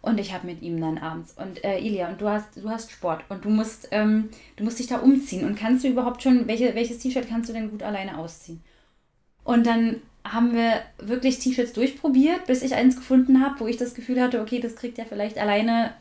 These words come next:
schnell hin.“ Es geht ja auch darum, dass das relativ schnell gehen muss. Und er hat es dann probiert und gemacht und, „Ja, ja, ich mach das schon irgendwie.“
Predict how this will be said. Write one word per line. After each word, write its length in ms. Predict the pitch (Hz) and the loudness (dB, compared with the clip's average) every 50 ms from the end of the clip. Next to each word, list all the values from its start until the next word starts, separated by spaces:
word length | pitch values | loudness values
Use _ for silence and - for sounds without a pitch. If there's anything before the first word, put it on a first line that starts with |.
| - - | -20 -10
schnell 360 | - - 233 226 226 220 214 | -2 2 4 4 4 4 4
hin.“ 160 | 214 254 311 | 6 6 6
Es 120 | 320 311 | 6 4
geht 120 | - 233 233 | 0 -2 -2
ja 100 | - 202 | -4 -4
auch 60 | 208 | -4
darum, 200 | - 208 208 202 | -2 -2 -2 -2
dass 140 | 190 - - | -4 -6 -12
das 120 | 190 - | -16 -14
relativ 320 | 202 202 202 202 - - - | -12 -12 -14 -14 -16 -18 -16
schnell 200 | 190 185 208 214 | -12 -8 -2 2
gehen 120 | 254 262 | 6 6
muss. 200 | 254 262 294 294 - - - - - - - - - - - - _ _ - | 6 6 4 2 -4 -14 -18 -20 -20 -20 -20 -20 -20 -20 -20 -20 _ _ -8
Und 100 | 190 175 | -6 -6
er 100 | 160 165 | -6 -6
hat 100 | - - | -8 -12
es 100 | - - | -16 -14
dann 220 | - 262 - 131 - | -10 -6 -4 -4 -4
probiert 400 | - 208 185 190 208 226 220 - | -6 -6 -4 0 0 0 0 0
und 100 | 165 160 | -4 -4
gemacht 320 | 165 160 165 185 - - | -2 -4 -4 -4 -6 -8
und, 80 | 165 160 | -10 -10
„Ja, 100 | 160 156 | -8 -8
ja, 180 | 156 156 165 165 | -8 -8 -10 -10
ich 80 | 160 160 | -10 -12
mach 120 | 156 - | -14 -16
das 120 | - 165 | -16 -18
schon 160 | - - 160 - | -14 -12 -10 -8
irgendwie.“ 340 | - 156 151 156 156 156 | -8 -8 -8 -10 -12 -16